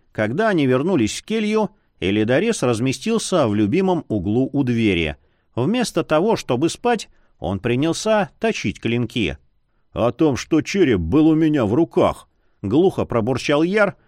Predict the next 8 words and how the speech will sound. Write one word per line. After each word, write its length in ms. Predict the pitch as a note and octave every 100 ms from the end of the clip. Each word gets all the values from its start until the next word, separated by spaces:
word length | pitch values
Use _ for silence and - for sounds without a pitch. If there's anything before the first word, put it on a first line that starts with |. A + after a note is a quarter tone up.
| _ -
водя 320 | A2+ F3+ A#3
камнем 420 | - F#3 F#3 F3+
по 160 | - D3
лезвию. 560 | A#2 F#2 F#2+ F2 D2 - _ _ _ -
«Так 380 | E3 C#3+ -
я 200 | B2 A2
и 100 | G2
думал», — 640 | D#2 F2+ E2+ D2 C#2+ C2+